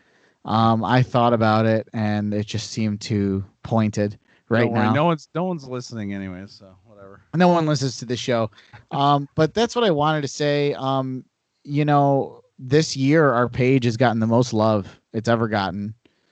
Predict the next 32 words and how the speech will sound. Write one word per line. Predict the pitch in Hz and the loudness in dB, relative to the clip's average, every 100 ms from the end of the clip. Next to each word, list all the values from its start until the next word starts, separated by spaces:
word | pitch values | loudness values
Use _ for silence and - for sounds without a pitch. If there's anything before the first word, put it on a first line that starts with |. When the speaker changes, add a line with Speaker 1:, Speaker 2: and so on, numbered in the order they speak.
| _ _ _ - | _ _ _ -8
Speaker 2:
Yes. | 110 | -2
Speaker 1:
Um, | 107 107 107 104 _ | 0 -2 -4 -12 _
we've | 120 117 | -6 0
had | 131 120 117 | 2 2 0
some | 120 110 | -4 -4
posts | 131 120 117 120 - - | 0 0 -2 -6 -16 -8
that | 113 107 | -4 -2
have, | 113 110 104 107 - _ | 0 0 0 -4 -16 _
um, | - 101 101 98 101 | -6 -4 -4 -4 -6
done | 101 104 101 | -2 -2 0
pretty | 123 120 | 0 0
well, | 107 107 107 120 | 2 2 4 2
which | 120 104 | 0 -2
is | 101 | -6
pretty | - 107 | -4 -4
cool, | 110 113 104 107 117 _ _ _ | 0 2 4 2 -4 _ _ _
um, | 92 104 104 104 | -2 0 0 0
which | 110 - | -2 0
means | 113 110 | -2 -2
we're | 101 104 | -4 -2
getting | 113 110 | 0 2
interaction | 107 104 107 107 110 | 0 0 0 -2 -6
from | 101 104 | -4 -4
people. | 120 120 120 127 131 _ _ _ - | 0 2 4 2 0 _ _ _ 0
Um, | 110 110 | 4 4
we | 113 | 4
got | 117 113 - | 4 2 0
a | |
whole | - 127 | -2 0
bunch | 131 127 | 0 -2
of | 131 | -2
more, | 127 120 120 113 90 | -2 -2 -2 -4 -6